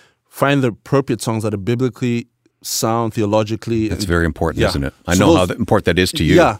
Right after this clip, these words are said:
Speaker 1: So all those factors are at play. The genre or the style of music is,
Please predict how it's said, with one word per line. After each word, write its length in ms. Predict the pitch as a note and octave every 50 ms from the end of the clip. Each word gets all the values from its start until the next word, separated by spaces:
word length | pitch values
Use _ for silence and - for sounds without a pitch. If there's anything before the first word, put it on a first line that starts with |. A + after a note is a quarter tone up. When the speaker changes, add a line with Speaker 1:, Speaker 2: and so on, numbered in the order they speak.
| - _ _
Speaker 1:
So 140 | - - - -
all 140 | F#3 F#3 G3
those 180 | G3 F#3 E3+
factors 420 | - - - D3+ D3+ - - C3 A#2+
are 80 | A#2
at 100 | A2+ G#2
play. 280 | - - B2+ A2 G2+ G2 - - - _ _ _ _ -
The 100 | C#3 C3+
genre 480 | A2 G#2+ A#2 C#3 F#3 G#3+ G#3 G3+ G#3 F#3
or 80 | D#3+
the 80 | C#3 C#3
style 220 | - - D3+ D3+
of 80 | C#3+ C3+
music 400 | C3 C3 C3 A#2+ C3 A#2 - -
is, 120 | A2+ G#2